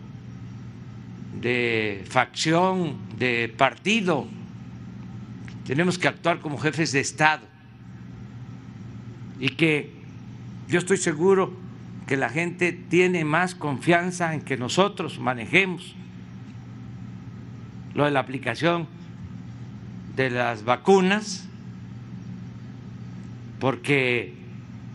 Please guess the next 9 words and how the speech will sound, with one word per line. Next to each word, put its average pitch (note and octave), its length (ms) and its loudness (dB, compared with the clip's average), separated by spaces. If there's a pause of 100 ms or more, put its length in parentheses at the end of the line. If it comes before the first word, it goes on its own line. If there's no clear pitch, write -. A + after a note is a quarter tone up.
(720)
siempre F3 380 6
hemos D#3 180 2
actuado, D3 640 4
siempre, F3 640 4 (1500)
con C3+ 220 2
equidad C3 500 2
y C#3 60 -6
con C3 180 -4
justicia, C#3 720 2